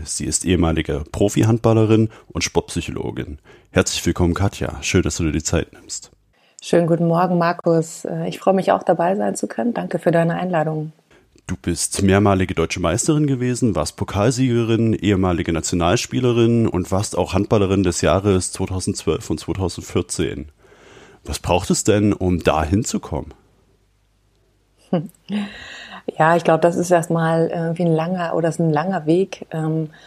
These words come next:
Speaker 2: so eine Karriere dauert ja viele Jahre und da spielen sicherlich, äh, mehrere Komponenten, äh, eine ziemlich große Rolle. Ich würd sagen, so aus der, aus der Perspektive von heute war es,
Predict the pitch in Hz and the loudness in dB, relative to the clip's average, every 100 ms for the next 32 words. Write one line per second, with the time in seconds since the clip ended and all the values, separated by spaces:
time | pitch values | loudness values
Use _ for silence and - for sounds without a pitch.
0 | - - 160 160 - 160 165 160 151 170 | -20 -6 0 0 2 4 4 4 4 2
1 | 170 165 - 170 165 156 175 170 160 156 | 2 -2 0 2 2 2 0 0 0 -2
2 | - - - 156 - 160 165 160 160 156 | -4 -16 -16 -12 -2 0 0 2 2 2
3 | 170 165 160 160 170 160 160 - 165 165 | 2 0 0 2 2 2 0 0 0 2
4 | 160 170 170 160 156 156 - - - _ | 0 0 -2 -2 -2 -4 -16 -20 -20 _
5 | - 156 151 151 - 160 160 175 165 170 | -10 -6 -4 -4 -4 -4 0 0 0 0
6 | 165 151 151 165 170 - 165 - 156 170 | 2 2 2 4 4 0 -4 0 0 2
7 | 170 165 165 160 156 - - - - - | 0 -2 -2 -2 -4 -8 -20 -20 -6 -2
8 | 165 170 165 - - 165 156 180 175 180 | 0 2 2 4 2 2 2 0 2 2
9 | 170 - 208 185 175 165 165 180 185 175 | 2 4 4 4 0 -2 4 4 4 0
10 | 156 160 156 | 0 -8 -8